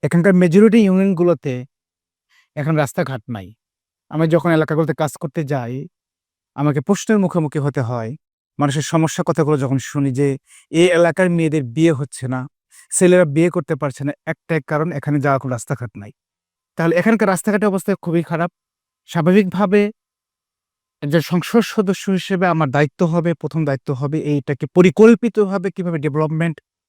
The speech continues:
বিশেষ করে রাস্তাঘাটের কাজটা ক-, সমাধান করা যায়, এই সমস্যার সমাধান করা যায়, এটা আমার নজরের দিকে প্রায়োরিটি থাকবে সবার আগে। এবং যে রাস্তাঘাটগুলো হচ্ছে,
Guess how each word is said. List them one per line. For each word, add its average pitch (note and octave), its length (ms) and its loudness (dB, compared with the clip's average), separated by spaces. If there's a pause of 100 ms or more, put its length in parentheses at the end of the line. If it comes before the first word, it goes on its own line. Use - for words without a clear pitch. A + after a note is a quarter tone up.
(120)
বিশেষ D#3 160 -4
করে D#3 80 2
রাস্তাঘাটের D#3+ 500 0
কাজটা D3+ 300 -6
ক-, D3 140 -6
সমাধান C#3 380 -4
করা B2+ 200 -2
যায়, D3+ 220 -4 (340)
এই D#3+ 100 0
সমস্যার D#3+ 360 -2
সমাধান C#3+ 380 0
করা B2 240 -2
যায়, D#3+ 220 -4 (360)
এটা D#3+ 140 0
আমার D#3+ 160 2 (100)
নজরের C#3+ 340 0
দিকে B2+ 140 -8 (120)
প্রায়োরিটি C3+ 240 -2
থাকবে B2+ 200 -6
সবার A#2+ 260 -8
আগে। A#2 280 -12 (1400)
এবং D#3+ 380 2 (280)
যে E3+ 220 4
রাস্তাঘাটগুলো A3+ 680 0
হচ্ছে, D3+ 520 -6